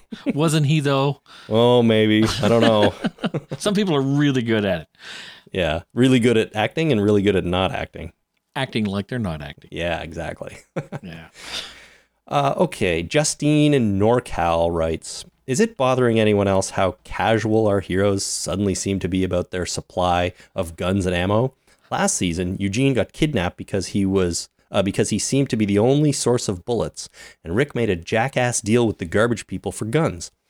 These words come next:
Speaker 2: But this season, I see them time and again just walking past dead people while leaving their guns and bullets behind,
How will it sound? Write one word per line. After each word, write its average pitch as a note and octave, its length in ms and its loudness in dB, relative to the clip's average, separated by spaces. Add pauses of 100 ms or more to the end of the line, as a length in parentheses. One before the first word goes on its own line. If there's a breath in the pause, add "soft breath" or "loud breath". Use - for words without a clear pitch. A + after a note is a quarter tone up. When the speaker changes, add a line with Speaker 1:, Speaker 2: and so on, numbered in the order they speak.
(280 soft breath)
Speaker 2:
But C#3+ 120 -10
this - 140 0
season, A2+ 320 2
I A#2+ 100 4
see - 160 -2
them C#3 140 0
time F#3 380 2
and F3+ 80 2
again F3+ 260 2
just F2+ 160 -2
walking A2 460 0
past C3+ 340 -2
dead A#2+ 220 -2
people A2 300 -2
while D#2+ 180 0
leaving A2 300 0
their A2+ 80 2
guns G2 280 -2
and G#2 120 -2
bullets F#2+ 260 -2
behind, E2 540 -8